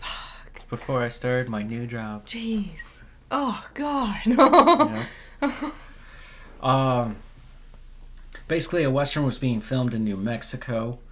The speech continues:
Speaker 2: Alec Baldwin was a, a head producer and star in this, uh, Western.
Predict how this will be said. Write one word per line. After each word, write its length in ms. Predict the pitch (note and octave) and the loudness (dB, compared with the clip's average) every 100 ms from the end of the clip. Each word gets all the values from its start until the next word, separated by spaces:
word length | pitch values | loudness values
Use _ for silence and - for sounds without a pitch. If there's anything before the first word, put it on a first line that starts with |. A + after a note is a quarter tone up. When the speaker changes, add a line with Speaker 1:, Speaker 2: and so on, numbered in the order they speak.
| - - - - | -20 -20 -20 -10
Speaker 2:
Alec 320 | - C3 C3 - | -2 0 0 -2
Baldwin 600 | A#2 B2+ C3 C3+ C3+ C#3 - - - - | 0 2 2 2 0 -4 -12 -20 -20 -14
was 500 | A2+ A2 G#2+ G#2+ - | -6 -2 0 -2 -4
a, 360 | G#2 G2 F#2+ - | -4 -4 -6 -6
a 220 | G2 G2 | -6 -6
head 220 | - C3 | -2 -4
producer 540 | B2+ A#2 A#2+ A#2+ B2 A#2+ | -2 -2 -2 -2 -2 -2
and 320 | A#2 G2+ G2 | -2 -6 -6
star 440 | - - A2 A2+ | -6 -2 2 2
in 140 | A2 F#2+ | 0 -4
this, 440 | F#2 - - - - - - - | -4 -2 -2 -4 -10 -20 -18 -16
uh, 260 | G#2 G#2+ G2 - | -14 -14 -12 -4
Western. 460 | G2+ - D3 D3 | -2 -2 -2 -4